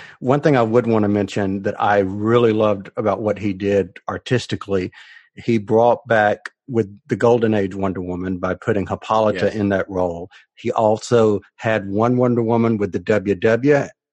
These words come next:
Speaker 1: on the costume, the other Wonder Woman with the eagle. And I thought that was brilliant of bringing that back and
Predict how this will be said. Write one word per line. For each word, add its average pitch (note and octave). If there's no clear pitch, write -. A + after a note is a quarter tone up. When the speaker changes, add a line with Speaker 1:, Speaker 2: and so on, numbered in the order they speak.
Speaker 1:
on A#2
the A2
costume, A#2
the G#2
other A2
Wonder A2+
Woman G#2+
with G2
the G2
eagle. G2+
And G2
I F#2+
thought G2+
that A2
was F#2+
brilliant G2+
of G2+
bringing G#2
that G2
back G2
and F#2